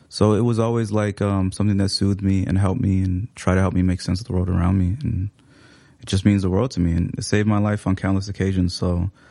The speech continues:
you know, when I got to a different place in my life where I wanted to pursue something, like, as a career-wise, it only made sense to, like, to give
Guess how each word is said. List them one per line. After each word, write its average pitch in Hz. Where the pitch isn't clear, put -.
you -
know, 87
when 95
I 92
got 95
to 92
a 87
different 90
place 90
in 95
my 87
life 90
where 90
I 90
wanted 90
to -
pursue 107
something, 90
like, 87
as 87
a 87
career-wise, 92
it 95
only 101
made 95
sense 92
to, 92
like, 90
to -
give 90